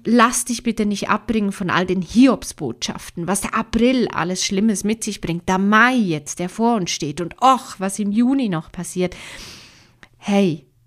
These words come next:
das sind alles Chancen. Und einmal mehr, und das ist das, was mir so ein tiefes Vertrauen gibt, ist, das Leben ist für mich, nicht gegen mich. Also bin ich genau zur richtigen Zeit am richtigen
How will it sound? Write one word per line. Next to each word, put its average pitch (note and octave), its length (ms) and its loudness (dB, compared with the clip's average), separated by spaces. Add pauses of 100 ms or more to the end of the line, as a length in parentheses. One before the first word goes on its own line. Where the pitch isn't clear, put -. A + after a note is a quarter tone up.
(100)
das F#3 180 -6
sind G#3 280 -4
alles G3 340 -2
Chancen. F3 680 -6 (840)
Und F#3 280 0
einmal G3+ 460 2
mehr, F#3+ 360 2
und G#3 160 -4
das G3+ 140 -6
ist - 220 -4
das, G#3 260 -2
was G#3 200 -6
mir G#3+ 220 0
so G3+ 60 -4
ein F#3 200 -6
tiefes C4+ 500 -6
Vertrauen G3+ 720 -2
gibt, - 340 -10
ist, - 440 -4 (360)
das F3 180 -6
Leben G3+ 280 2
ist - 260 -4
für A#3 380 0
mich, D3 380 -6 (180)
nicht F3+ 420 -2
gegen F#3 400 -2
mich. - 400 -14 (520)
Also F#3+ 240 -2
bin G#3+ 220 0
ich A3+ 260 -4
genau F#3 280 -2
zur G3 260 -6
richtigen A3 520 -6
Zeit F3+ 640 -6
am F3 180 -2
richtigen G3+ 580 -4